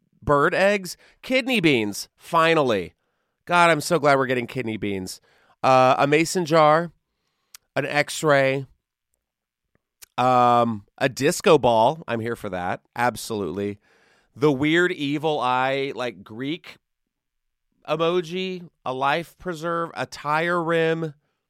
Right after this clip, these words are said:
Oh, that's gonna be rim job. That's gonna be a rim job emoji. I'm calling,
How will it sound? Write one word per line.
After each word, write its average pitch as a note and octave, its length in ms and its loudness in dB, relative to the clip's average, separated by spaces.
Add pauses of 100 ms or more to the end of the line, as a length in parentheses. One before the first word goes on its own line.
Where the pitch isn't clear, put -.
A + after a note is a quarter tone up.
(640)
Oh, A2 80 -6
that's A2+ 180 -4
gonna A2+ 100 -8
be G2+ 100 -8
rim F#2 200 -6
job. E2+ 300 -12 (260)
That's - 160 -16
gonna G2 100 -12
be F2+ 40 -10
a F2 40 -10
rim D#2+ 180 -10
job D#2+ 200 -12
emoji. - 400 -16 (680)
I'm - 80 -20
calling, F2 340 -10